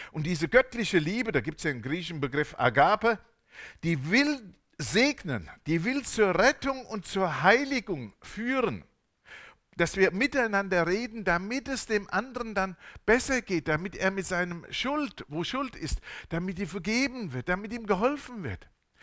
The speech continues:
Wenn einer merkt, der andere hat sich an mir versündigt, dann ist es nicht hilfreich, wenn ich ihm den Kopf wasche.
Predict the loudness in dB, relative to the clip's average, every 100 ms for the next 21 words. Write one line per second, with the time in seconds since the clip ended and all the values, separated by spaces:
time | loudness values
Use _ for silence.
0 | -12 -4 0 2 2 2 2 4 4 4
1 | 0 2 4 4 0 2 2 2 -2 -4
2 | -2 0 -4 -4 -6 -6 -8 -6 -6 -8
3 | -14 _ _ -18 -2 0 0 -2 -4 -6
4 | -2 -2 -2 -10 -12 -10 0 2 2 2
5 | 4 4 2 -4 -4 4 4 4 -4 -4
6 | 2 2 6 6 6 2 4 4 2 -10